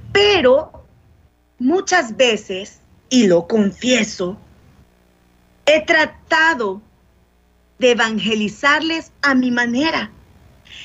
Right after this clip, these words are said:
He tratado de llevarlos a Cristo quizás hasta la fuerza, quizás de una manera brusca,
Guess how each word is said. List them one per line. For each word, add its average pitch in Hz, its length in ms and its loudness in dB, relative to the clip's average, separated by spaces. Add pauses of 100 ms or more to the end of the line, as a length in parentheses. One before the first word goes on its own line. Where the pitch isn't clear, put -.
(140)
He 277 160 4
tratado 320 1040 0 (240)
de 269 180 4
llevarlos 269 640 -2
a 262 160 -4
Cristo 330 680 -2 (220)
quizás 269 500 2 (100)
hasta 262 460 0
la 208 180 0
fuerza, 349 800 -4 (1080)
quizás 269 440 0
de 359 80 2
una 330 160 2
manera 294 480 2
brusca, 214 840 0